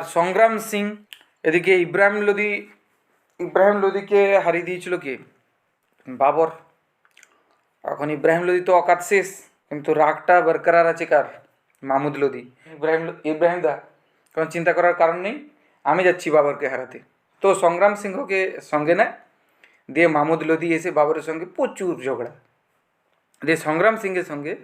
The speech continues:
মাহমুদ লোদি একসঙ্গে এসে বাবরের সঙ্গে যুদ্ধ শুরু করে দিল। সেই যুদ্ধ খানোয়ার যুদ্ধ নামে পরিচিত। খানোয়ার যুদ্ধে জয়লাভ করে কি? তারা দুজন তো চলে এলো, ঠিক আছে, কিন্তু কিছু করতে পারলো না, বাবরই জিতে গেল,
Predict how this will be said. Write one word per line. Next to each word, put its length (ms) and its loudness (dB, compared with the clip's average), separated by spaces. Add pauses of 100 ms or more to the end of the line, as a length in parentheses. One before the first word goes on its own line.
(540)
মাহমুদ 320 0
লোদি 260 0
একসঙ্গে 420 -4 (120)
এসে 280 -2 (720)
বাবরের 420 0
সঙ্গে 160 -8
যুদ্ধ 220 -12 (120)
শুরু 140 -10
করে 120 -8
দিল। 160 -14 (520)
সেই 100 0
যুদ্ধ 420 -10
খানোয়ার 280 -4
যুদ্ধ 160 -12
নামে 220 -8
পরিচিত। 380 -16 (1120)
খানোয়ার 320 0
যুদ্ধে 240 2
জয়লাভ 380 4
করে 180 2
কি? 140 -12 (340)
তারা 220 4
দুজন 340 -4
তো 100 -10
চলে 220 2
এলো, 160 2
ঠিক 220 -4
আছে, 180 -2
কিন্তু 240 -10
কিছু 180 -12
করতে 260 -4
পারলো 220 -4
না, 160 -16 (340)
বাবরই 380 0
জিতে 240 -4
গেল, 160 -12